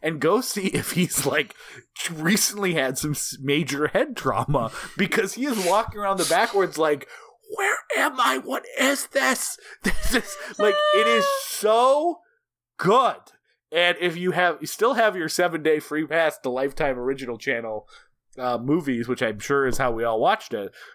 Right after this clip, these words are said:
uh, I would go back, fast forward to that scene, and watch that guy, because he is just, like, it's like he's fucking at the, the Louvre. <laughs> Like, just, what is going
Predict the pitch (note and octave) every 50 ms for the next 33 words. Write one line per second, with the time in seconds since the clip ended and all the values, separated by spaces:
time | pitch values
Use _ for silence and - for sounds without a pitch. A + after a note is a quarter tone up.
0 | _ - B2 B2 B2+ - - C#3+ D3 D#3+ F3+ E3 - B2+ B2 C3 C3+ C3 A2+ A#2
1 | - - - - A#2 B2+ C#3 - - C3 C#3+ C#3+ - D3 D3 C#3 - C#3+ C#3 C3
2 | B2+ B2 B2+ A#2+ A2 A2 C#3+ G3 - - - B2+ G#2+ G2+ - - G#2 G2 F#2 F#2
3 | F#2+ F#2+ - _ - _ _ - C3 C3 - - C#3+ B2+ - - - - F3+ G#3
4 | B3 C#4+ C4 - C3+ C3 B2 A#2 G2 - - C3+ C3+ A#2+ A2 G2+ - - - -
5 | - _ _ _ _ _ _ _ _ - C3+ C#3+ C#3 - - - - - - G3
6 | G3+ - D#4+ D#4 C#4+ - - F#3+ F3+ C#3 B2+ A#2+ - - F3+ F3+ F3 - D3+ C3+
7 | B2+ C3+ - - B2+ A#2 A2 G2+ A2 B2 A#2 A2+ A#2 C3+ F#3+ B3 G#3 C#3+ G2+ F2+
8 | G#2 A2 - - - - - - C4+ B3 B2+ A#2 G#2+ A3 F#3+ D3+ C#3 - - E3+
9 | F3 F3+ E3+ F3 - - B3 C4+ C#4 C4+ - - _ - - G3 A#3 A3+ - -
10 | - B3+ A3 D4 A3+ B3+ C4